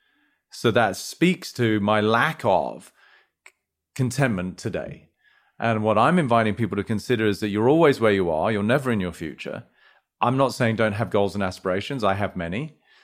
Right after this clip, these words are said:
but I have an intimate relationship with life and the way it is right now. And I'm fully content with the way things are, whilst still being committed to things that I'm excited to create. But, you know, having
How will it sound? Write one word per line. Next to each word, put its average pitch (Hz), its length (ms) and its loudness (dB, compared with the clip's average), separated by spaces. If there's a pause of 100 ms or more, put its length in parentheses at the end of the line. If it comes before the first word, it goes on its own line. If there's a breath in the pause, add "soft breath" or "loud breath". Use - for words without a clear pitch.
(220 soft breath)
but 107 120 2
I 110 140 4
have 113 200 0
an 104 80 -2
intimate 127 340 -4
relationship 107 460 -2
with 95 120 -6
life 101 320 0
and 98 80 -4
the 92 40 -4
way 98 180 0
it 110 80 -2
is 104 160 -6
right 92 180 -4
now. 90 360 -6 (300 soft breath)
And 101 120 -2
I'm 98 120 0
fully 135 320 0
content 117 420 -2
with 98 120 -4
the 107 40 -4 (100)
way 95 100 0
things 95 280 -8
are, 98 260 2
whilst 123 600 2 (240)
still 131 180 2
being 104 240 -2
committed 117 720 -2 (480 soft breath)
to 123 160 0
things 117 260 0
that 107 100 0
I'm 107 160 2
excited 101 500 -2
to - 100 -14
create. - 560 -2 (760 soft breath)
But, 110 380 2
you 120 160 -4
know, 104 160 2
having 110 520 -2